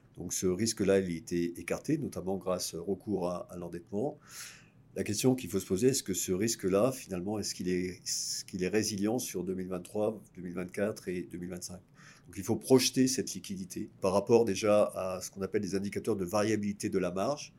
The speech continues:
Est-ce que déjà la marge de l'entreprise, donc quand je dis de la marge, hein, c'est la marge brute d'exploitation,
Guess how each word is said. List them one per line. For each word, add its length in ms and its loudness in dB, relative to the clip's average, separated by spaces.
Est-ce 160 -6
que 80 -4
déjà 300 4
la 100 6
marge 320 4
de 80 2
l'entreprise, 760 -2
donc 140 -14
quand 140 -6
je 120 -6
dis 100 -4
de 100 4
la 360 0
marge, 320 -2
hein, 100 -4
c'est 140 -6
la 100 -2
marge 280 -2
brute 180 -6
d'exploitation, 800 -4